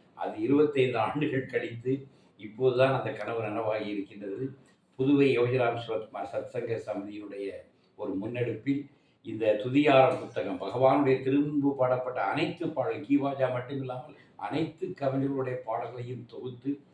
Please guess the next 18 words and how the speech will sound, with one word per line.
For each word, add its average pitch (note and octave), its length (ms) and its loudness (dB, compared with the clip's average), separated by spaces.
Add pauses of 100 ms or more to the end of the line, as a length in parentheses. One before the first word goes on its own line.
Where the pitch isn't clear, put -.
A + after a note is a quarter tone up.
(220)
ஆயிரத்தி C#3 600 4
முன்னூத்தி B2+ 400 -4
முப்பது G#2 460 -12
பிரதிகளாக A2 560 -4 (520)
அந்த G2 220 -6
துதியாரம் A#2+ 580 0
புத்தகம் G2+ 420 -6
வெளிவந்திருக்கின்றது. G2 800 -8
அதிலே A#2+ 680 -2 (300)
இருந்து C#3 540 4
இந்த A2 200 -4
ஆறாவது C3 640 4
ஒரு A2+ 140 -4
பாடலாக G#2 500 -2
பயிற்சி G#2 360 -10
கொடுத்திருக்கிறார்கள். G2 640 -8
துதியாரம் A#2 560 0
பக்கம் - 440 -8